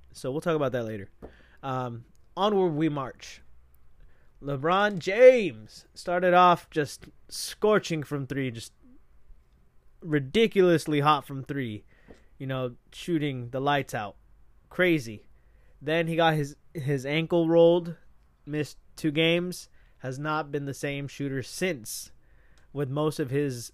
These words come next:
his jumpers hitting front rim, meaning he does not have the leg power to get that shot up. <clears throat>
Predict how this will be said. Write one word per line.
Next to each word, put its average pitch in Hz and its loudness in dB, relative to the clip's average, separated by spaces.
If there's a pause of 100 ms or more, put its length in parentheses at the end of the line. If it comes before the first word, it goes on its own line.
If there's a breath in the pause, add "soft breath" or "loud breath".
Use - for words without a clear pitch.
his 139 -4
jumpers 143 -2
hitting 135 -6
front 156 -2
rim, 175 0
meaning 147 -4
he 139 -4
does 143 0
not 156 -4
have 147 -4
the 151 -2
leg 151 -2 (320 soft breath)
power 151 2
to 139 0
get 143 -2
that 147 0
shot 147 -2
up. 123 -10 (640)
<clears throat> 175 0